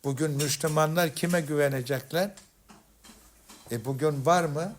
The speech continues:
Aldatılıyor muyuz? Evet. Maalesef aldatılıyoruz. Ama birisi değil, bir başkası. Ama aldatılıyoruz hakikaten yani.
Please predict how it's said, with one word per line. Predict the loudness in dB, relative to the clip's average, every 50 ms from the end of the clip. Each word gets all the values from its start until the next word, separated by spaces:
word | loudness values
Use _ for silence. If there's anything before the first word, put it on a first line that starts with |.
| -16 _ _ -20 -20 -20 -20 -20 -20 -20 -20 _ 4
Aldatılıyor | 4 4 6 6 4 2 2 0 0 0 2 4 4 4 4
muyuz? | 2 0 -2 -2 -4 -4 -6 -10 -16 -20 -20 -20 -20 _ -20 -20 -20 -20 _ -6
Evet. | -6 -4 -2 -2 -2 -2 -2 -4 -8 -12 -18 -20 -20 _ _ -20 -20 -20 _ _ _ -10 -6
Maalesef | -4 -2 -2 -2 -4 -6 -4 -4 -4 0 0
aldatılıyoruz. | 0 0 2 2 0 -2 -2 -2 -4 -2 -2 -2 -2 -2 -6 -10 -16 -20 _ _ _ _ _ _ _ _ -20 -20 -20 -20 -20 -20 -20 -20 _ _
Ama | 0 2 2 2 0 0 0
birisi | 0 0 0 0 0 -2 -6 -6 -2
değil, | 0 0 0 0 -2 -8 -14 -20 -16
bir | -12 -10 -6 -4 -2
başkası. | -2 -2 -2 -2 0 0 0 0 -2 -6 -8 -12 -10 -6
Ama | -4 -2 0 2
aldatılıyoruz | 4 4 4 4 2 0 -2 -2 -4 -2 0 0 0 0 -2 -2 -2
hakikaten | -4 -4 -4 -4 -6 -6 -4 -4 -6 -6 -6 -6 -8
yani. | -6 -6 -8 -8 -8 -10 -12